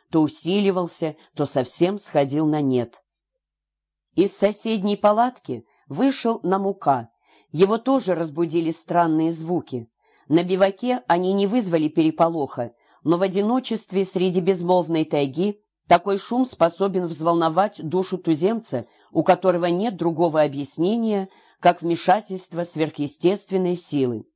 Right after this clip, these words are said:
Подобный шум, которому мы сами можем дать лишь гадательные объяснения, способен произвести сильное впечатление и на образованного человека.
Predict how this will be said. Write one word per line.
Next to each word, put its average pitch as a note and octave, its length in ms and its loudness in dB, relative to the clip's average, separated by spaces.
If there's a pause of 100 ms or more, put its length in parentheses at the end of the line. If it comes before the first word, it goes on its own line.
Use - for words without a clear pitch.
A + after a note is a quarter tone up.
(440)
Подобный A#3 500 2
шум, G3+ 400 0 (220)
которому F#3 540 2
мы F3+ 100 0
сами F3 400 0
можем E3 380 -2
дать D#3+ 300 0
лишь D#3+ 280 -2 (160)
гадательные D#3+ 760 0
объяснения, E3+ 840 -2 (280)
способен A3+ 640 0
произвести G3+ 640 0
сильное F#3 460 0
впечатление F3 920 0 (160)
и E3 100 4
на E3+ 120 6
образованного D#3+ 760 0
человека. C3 640 -4